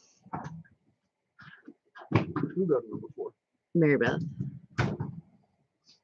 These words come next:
Speaker 1: Yeah. But she got a number, number of squares.
Speaker 2: Oh, Paula Carroll is in the beginning.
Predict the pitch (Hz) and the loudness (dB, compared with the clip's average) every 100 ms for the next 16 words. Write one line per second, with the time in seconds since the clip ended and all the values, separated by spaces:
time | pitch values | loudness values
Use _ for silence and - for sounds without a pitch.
0 | _ _ - - _ _ _ - - - | _ _ -8 -8 _ _ _ -18 -18 -18
1 | _ _ _ _ _ - - 120 - 120 | _ _ _ _ _ -20 -10 -8 -8 -2
2 | 127 117 113 107 107 104 - _ - _ | -2 -2 -6 -8 -8 -12 -16 _ -20 _
3 | _ _ _ _ 78 - 87 85 82 - | _ _ _ _ -6 -4 -2 -6 -8 -14
4 | - 123 110 117 - - _ _ _ _ | -10 -8 -8 -10 -14 -20 _ _ _ _
5 | _ _ _ _ - _ _ _ _ _ | _ _ _ _ -20 _ _ _ _ _
6 | 151 - _ - 165 151 190 175 160 - | -20 -20 _ 4 8 10 12 12 12 12
7 | 160 151 143 131 139 135 139 135 131 127 | 10 12 10 8 8 8 6 4 4 4
8 | 131 123 123 | 4 2 -4